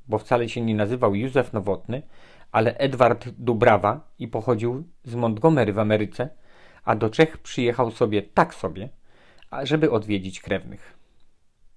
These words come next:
Dzwonek telefonu przerwał opowiadanie Szwejka i jakiś zachrypnięty głos z oddziału karabinów maszynowych pytał znów, czy się jedzie, czy nie. Podobno rano ma być konferencja u pana Obersta.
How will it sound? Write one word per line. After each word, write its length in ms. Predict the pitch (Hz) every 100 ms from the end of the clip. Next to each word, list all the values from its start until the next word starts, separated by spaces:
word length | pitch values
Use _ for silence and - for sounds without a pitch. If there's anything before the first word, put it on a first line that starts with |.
| - - - - _ _ - _ _
Dzwonek 340 | 110 151 185 175
telefonu 440 | 117 107 117 101
przerwał 420 | 98 117 107 107
opowiadanie 520 | 98 107 101 98 95 98
Szwejka 460 | - 151 143 143
i 120 | -
jakiś 320 | 98 92 104 95
zachrypnięty 680 | 127 - 123 113 110 107
głos 320 | 95 104 107
z 60 | -
oddziału 340 | 98 95 92
karabinów 520 | 87 95 95 127 107 -
maszynowych 640 | 107 113 113 104 104 -
pytał 360 | - 120 90 85
znów, 360 | 113 170 - _ - - -
czy 120 | 156
się 160 | - 104
jedzie, 460 | 95 92 90 87 - - - -
czy 140 | 110
nie. 200 | 95 76 - - - - _ _ - - _ _ _ _ _ -
Podobno 640 | 110 104 113 113 95 - - -
rano 640 | - - 127 151 90 117 - _ - - - - - -
ma 160 | 110
być 260 | 104 104 -
konferencja 640 | - 104 113 107 127 -
u 100 | 127
pana 280 | 107 123 113
Obersta. 560 | 107 107 113 - -